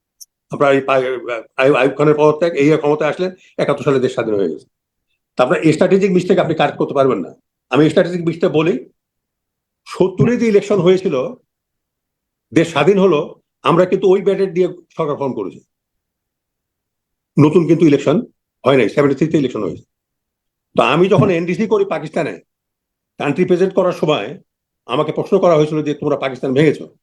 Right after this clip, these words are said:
তা আমি বলছিলাম, "আমরা পাকিস্তান ভাঙিনি, পাকিস্তান আমরা ভাঙি নাই।" কারণ হলো, আমরা ছিলাম মেজরিটি, তোমরা হলে মাইনরিটি।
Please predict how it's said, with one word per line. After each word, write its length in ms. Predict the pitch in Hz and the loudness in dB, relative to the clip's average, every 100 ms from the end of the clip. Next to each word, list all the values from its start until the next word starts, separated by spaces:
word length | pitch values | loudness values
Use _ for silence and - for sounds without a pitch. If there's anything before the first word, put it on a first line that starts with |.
| _ _ _ | _ _ _
তা 80 | 127 | 0
আমি 80 | 160 | 0
বলছিলাম, 200 | 156 170 | 2 0
"আমরা 180 | 165 | 0
পাকিস্তান 300 | 165 165 165 | -2 -2 -2
ভাঙিনি, 340 | 151 170 165 175 - - _ _ _ - 214 _ 392 - _ _ | 0 0 0 -6 -14 -20 _ _ _ -16 -16 _ -20 -20 _ _
পাকিস্তান 380 | - 120 131 170 | -10 -8 -4 -2
আমরা 180 | 170 170 | 0 2
ভাঙি 240 | 185 226 | 2 2
নাই।" 260 | 196 98 95 _ _ _ _ _ _ _ _ - | 0 -4 -14 _ _ _ _ _ _ _ _ 0
কারণ 200 | 160 180 | 2 4
হলো, 120 | 156 | 2
আমরা 240 | 165 185 | 2 -2
ছিলাম 200 | 190 196 | -4 -4
মেজরিটি, 380 | 180 175 180 180 | -2 -2 -4 -6
তোমরা 200 | 185 180 | -6 -4
হলে 140 | 175 | -2
মাইনরিটি। 540 | 175 175 165 156 104 | -2 -2 -4 -6 -12